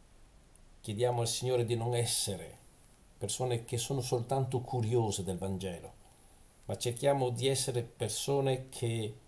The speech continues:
sentono che Gesù è il medico, è colui che non ha paura della nostra miseria, ma vuole che con sincerità gliela poniamo davanti.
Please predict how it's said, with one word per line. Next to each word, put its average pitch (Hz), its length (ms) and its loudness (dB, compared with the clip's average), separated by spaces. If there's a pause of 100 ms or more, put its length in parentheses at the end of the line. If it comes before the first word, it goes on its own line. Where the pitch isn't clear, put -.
(540)
sentono 127 720 0
che 104 260 -4
Gesù 120 600 -2
è 117 80 -6
il 113 240 -2
medico, 101 640 -6 (1080)
è 117 300 -2
colui 120 600 -2
che 107 420 -4 (320)
non 101 180 -2
ha 135 120 4
paura 135 360 4
della 123 180 2
nostra 123 260 0
miseria, 120 640 2
ma 113 160 2
vuole 120 500 2
che 117 400 0
con 135 220 0
sincerità 113 760 0
gliela 104 240 -2
poniamo 104 420 -2
davanti. 95 580 -4